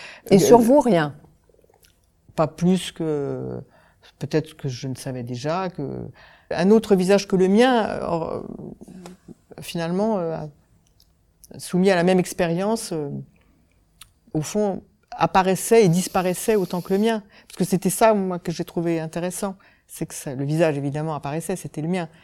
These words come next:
Speaker 2: Mais il disparaissait parce que, euh, vous aviez, euh, peu de points communs entre une photo de Jacques-Henri Lartigue, par exemple, et, euh, une photo de Helmut Newton. Mais vous aviez Jacques-Henri Lartigue et Helmut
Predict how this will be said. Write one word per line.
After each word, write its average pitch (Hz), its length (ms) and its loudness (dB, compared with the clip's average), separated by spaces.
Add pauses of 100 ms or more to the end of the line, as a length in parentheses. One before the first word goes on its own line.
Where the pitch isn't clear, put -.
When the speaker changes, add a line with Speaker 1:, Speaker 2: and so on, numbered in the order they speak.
(220)
Speaker 2:
Mais 196 200 2
il 170 120 2
disparaissait 180 580 -2
parce 220 160 -2
que, 175 160 2 (480)
euh, 151 320 2
vous 147 180 -6
aviez, 151 440 0
euh, 131 140 -6
peu 180 200 -2
de 175 60 0
points 165 200 -2
communs 185 440 0
entre 165 180 -10
une 160 80 -4
photo 170 400 -4
de 156 160 -4
Jacques-Henri 151 400 -8
Lartigue, 190 480 -6
par 135 160 -8
exemple, 165 480 -8
et, 143 140 -8
euh, 131 180 -10 (540)
une 135 80 -6
photo 175 400 0
de 147 240 -2
Helmut 143 360 -6
Newton. 180 380 -4 (380)
Mais 143 160 -4
vous 135 180 -6
aviez 180 460 4
Jacques-Henri 143 400 -8
Lartigue 208 500 -8
et 165 80 -2
Helmut 147 300 -6